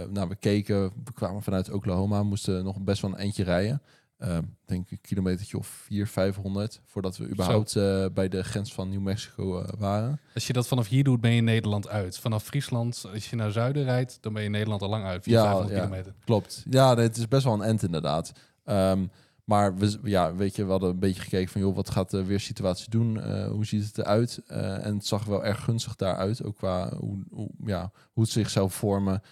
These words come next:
Speaker 1: Eh, de supercellen die zouden ontstaan. Dus de, de, de, de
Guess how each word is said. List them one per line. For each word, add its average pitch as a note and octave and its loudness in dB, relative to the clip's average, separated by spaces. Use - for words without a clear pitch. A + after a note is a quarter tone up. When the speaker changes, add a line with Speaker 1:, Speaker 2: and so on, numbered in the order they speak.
Speaker 1:
Eh, F#2 0
de F#2+ -4
supercellen F#2 -2
die F#2 -2
zouden F2+ 0
ontstaan. F#2 -4
Dus - -8
de, G#2+ -4
de, G2 -4
de, F#2+ -4
de F#2+ -2